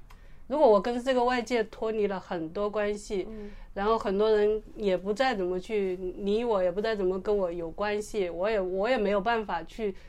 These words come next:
Speaker 1: 通过我再去获得很多关系的时候，
Speaker 2: 嗯。
Speaker 1: 我能活吗？
Speaker 2: 好像是不行。
Speaker 1: <laughs> 我觉得其实真的没有办法，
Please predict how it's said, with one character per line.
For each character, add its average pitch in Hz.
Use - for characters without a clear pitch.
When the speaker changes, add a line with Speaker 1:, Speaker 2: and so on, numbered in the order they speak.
Speaker 1:
通 254
过 262
我 180
再 233
去 226
获 247
得 185
很 180
多 185
关 214
系 214
的 180
时 175
候， 180
Speaker 2:
嗯。 214
Speaker 1:
我 190
能 190
活 180
吗？ 180
Speaker 2:
好 -
像 226
是 226
不 233
行。 180
Speaker 1:
<laughs> -
我 220
觉 262
得 277
其 254
实 247
真 311
的 269
没 185
有 202
办 208
法， -